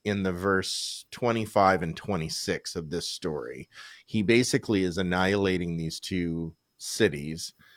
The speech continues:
and this, this land, this entire plain, it's called, and all the inhabitants of the city, all the citizens of the city, and all the vegetation of the ground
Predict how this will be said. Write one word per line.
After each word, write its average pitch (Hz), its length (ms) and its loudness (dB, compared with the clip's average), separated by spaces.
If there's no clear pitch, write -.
and 95 140 2
this, 95 220 0
this 98 240 0
land, 85 540 0
this 90 240 -2
entire 104 560 6
plain, 82 720 -2
it's - 180 -4
called, 78 540 2
and 90 340 0
all 127 320 12
the 135 160 6
inhabitants 98 640 4
of 87 80 0
the 90 80 2
city, 76 320 -2
all 95 260 8
the 127 80 6
citizens 110 560 2
of 104 80 2
the 92 80 0
city, 76 400 -2
and 80 200 -2
all 107 280 8
the 120 100 8
vegetation 104 1000 4
of 87 200 -4
the 90 80 0
ground 82 460 -2